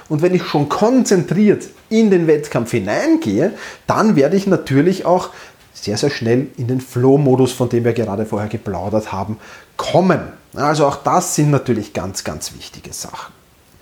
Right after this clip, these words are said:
Und dazu gibt's natürlich Übungen. Ja, Übungen, wie du diese Konzentration hochhalten kannst.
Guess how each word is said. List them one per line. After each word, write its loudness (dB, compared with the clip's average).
Und -2
dazu 2
gibt's 2
natürlich 2
Übungen. 2
Ja, 2
Übungen, 2
wie 2
du 0
diese 0
Konzentration -2
hochhalten 0
kannst. -14